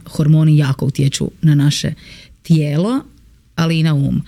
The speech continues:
Koliko mi kao žene to zaista dopuštamo? Koliko dopuštamo ciklusu da smo u skladu s njim? Radiš s puno žena,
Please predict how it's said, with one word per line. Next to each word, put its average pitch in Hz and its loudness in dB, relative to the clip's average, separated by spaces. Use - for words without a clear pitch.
Koliko 254 -2
mi 262 2
kao 190 -4
žene 156 0
to 151 -2
zaista 143 -2
dopuštamo? 139 -4
Koliko 269 -2
dopuštamo 180 -2
ciklusu 156 -2
da 151 0
smo 151 2
u 147 4
skladu 143 -2
s - -8
njim? 156 0
Radiš 160 0
s - 0
puno 180 2
žena, 170 0